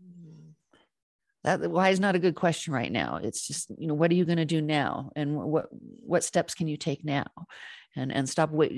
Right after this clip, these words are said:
Speaker 2: swirling in the why, because you're never gonna get the answer for
Speaker 1: Mm.
Speaker 2: why. And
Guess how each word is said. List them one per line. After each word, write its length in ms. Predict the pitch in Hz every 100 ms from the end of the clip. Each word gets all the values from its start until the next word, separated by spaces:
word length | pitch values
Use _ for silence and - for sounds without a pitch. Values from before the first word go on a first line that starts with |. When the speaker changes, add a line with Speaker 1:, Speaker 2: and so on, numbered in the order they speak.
| 165
Speaker 2:
swirling 600 | - - 196 196 175 156
in 160 | 147
the 80 | 147
why, 400 | 139 139 127 -
because 260 | 123 147 151
you're 80 | 151
never 220 | 151 147
gonna 220 | 139 135
get 180 | 127 123
the 120 | -
answer 340 | - 69 - -
for 160 | -
Speaker 1:
Mm. 60 | 185
Speaker 2:
why. 220 | - 160 - _ _ _ _ _ _ _ - _ _ _ _ _ -
And 600 | 185 185 180 175 170 165